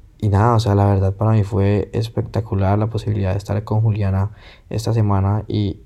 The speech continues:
y ver que ella entiende lo que yo hago y que comparte mi pasión.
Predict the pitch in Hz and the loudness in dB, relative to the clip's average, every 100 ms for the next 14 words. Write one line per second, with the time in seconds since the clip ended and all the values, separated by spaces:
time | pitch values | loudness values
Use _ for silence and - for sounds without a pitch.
0 | - 113 107 101 98 - 101 104 104 107 | -4 0 2 2 0 0 0 0 0 -2
1 | 104 101 117 120 113 107 104 101 101 104 | -2 0 0 0 0 0 2 2 2 2
2 | 101 107 - 110 101 101 - 95 107 110 | 0 -4 -8 -6 -4 -4 -2 -2 0 0
3 | 113 - - 98 95 110 | 0 -2 -2 -2 -2 -4